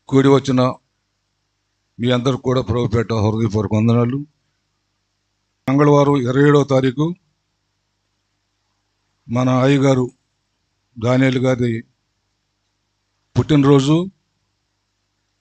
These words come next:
మరి పుట్టినరోజుని గత సంవత్సరం చాలా ఘనంగా జరిపించుకున్నాం. మరి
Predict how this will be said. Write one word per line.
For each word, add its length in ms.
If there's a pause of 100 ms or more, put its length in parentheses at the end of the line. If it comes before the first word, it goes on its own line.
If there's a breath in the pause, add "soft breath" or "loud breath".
(1500)
మరి 180 (120)
పుట్టినరోజుని 680 (580)
గత 100 (120)
సంవత్సరం 380
చాలా 220 (1040)
ఘనంగా 380 (680)
జరిపించుకున్నాం. 680 (1160)
మరి 160